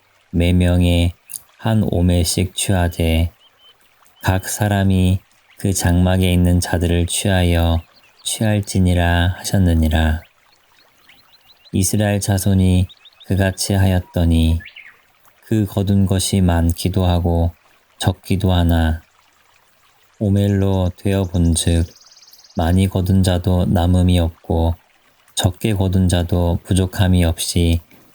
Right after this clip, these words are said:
각기 식량대로 거두었더라. 모세가 그들에게 이르기를,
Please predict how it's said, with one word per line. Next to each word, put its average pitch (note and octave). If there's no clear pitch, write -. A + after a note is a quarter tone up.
각기 -
식량대로 F#2+
거두었더라. E2
모세가 G2
그들에게 G2
이르기를, E2